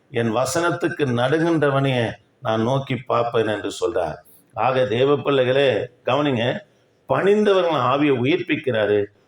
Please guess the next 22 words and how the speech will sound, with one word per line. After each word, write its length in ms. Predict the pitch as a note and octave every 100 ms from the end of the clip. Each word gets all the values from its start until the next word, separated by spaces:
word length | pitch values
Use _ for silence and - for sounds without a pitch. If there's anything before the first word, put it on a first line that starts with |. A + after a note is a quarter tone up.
| _ -
நொறுங்குண்டவர்கள் 800 | B2+ D#3+ G3 G3+ G3+ G3 F3+ D3+
இருதயத்தை 720 | C3 D3 D#3 D3 C#3 D#3 G#2+ - _ _
கர்த்தர் 460 | - C3+ - F3+ C3+
உயிர்ப்பிக்கிறாரு. 840 | D3+ E3+ E3+ B2 B2 A2+ G2 G2 - _ _ _ -
இவர்களை 520 | A#2+ C#3+ C#3 C#3+ C#3
தான் 500 | F3 C#3 G#2+ C3 C#3 _ _ _
கர்த்தர் 400 | A#2+ B2 E3+ C#3
நோக்கியும் 520 | B2 C#3+ - E3 E3
பார்ப்பாரு, 640 | E3 E3 E3 E3 C3 F#2+ - _
அவர்கள் 500 | - A2+ B2+ A#2+ A2
நடுவுல 480 | A2+ C#3 E3+ E3+ C3+
தான் 340 | C3 G#2 G2 - _ _
கர்த்தர் 400 | G#2+ G#2 G2+ G2+
வாசம் 520 | F#2+ G#2 G#2+ A2 G2+
பண்ணுகிறார். 420 | F#2 F#2 F2+ E2+ D#2+ _ _
இந்த 140 | - G2
வார்த்தையை 440 | A#2 C3+ - C3+
கேட்கிற 640 | C#3 C3+ C#3+ C3+ C3 A2+ - _ _
என் 80 | A2
கண்பான 420 | C3 C#3+ E3 E3+
தேவனுடைய 560 | D#3+ E3 F#3 F#3+ F3+ E3+
பிள்ளைகளே, 520 | D3+ B2 A2 G#2+ G#2